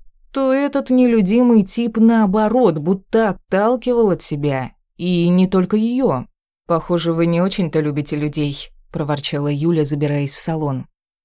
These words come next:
Она растерянно посмотрела на кошелёк. Он был такой грязный, что она постеснялась положить его на бархатную обивку сиденья, да и на платье тоже.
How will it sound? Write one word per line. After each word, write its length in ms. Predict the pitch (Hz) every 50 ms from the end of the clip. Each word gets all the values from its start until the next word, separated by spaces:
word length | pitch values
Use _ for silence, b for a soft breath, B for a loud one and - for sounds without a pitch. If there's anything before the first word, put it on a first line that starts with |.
| _ -
Она 220 | 208 202 208 214
растерянно 500 | 214 202 196 - 226 226 214 196 185 170
посмотрела 560 | - 165 - 170 165 160 165 175 175 175 175
на 160 | 170 170 165 160
кошелёк. 800 | - 165 - - - 175 170 156 139 131 - - - - - _ _ -
Он 160 | 170 170 156
был 140 | 160 156 151
такой 260 | - - - 185 180
грязный, 460 | 160 160 165 190 208 196 180 151 131
что 220 | - - - 139
она 180 | 139 147 160 165
постеснялась 880 | 170 - 190 190 - - 185 185 185 175 165 160 175 202 202 175 - -
положить 500 | - 143 135 135 135 156 185 202 190 180
его 180 | 160 143 143
на 140 | 139 139 135
бархатную 480 | 135 143 151 - - 170 - 170 165 160
обивку 400 | 160 156 156 160 - - - 185
сиденья, 880 | - - 220 208 220 262 269 240 180 143 127 131 135 131 131 131 - _ _ _ -
да 240 | 180 180 180 220 233
и 160 | 247 254 285
на 140 | 294 285 277
платье 460 | - 151 139 135 131 - - 139 139
тоже. 440 | - 139 139 139 139 139 139 151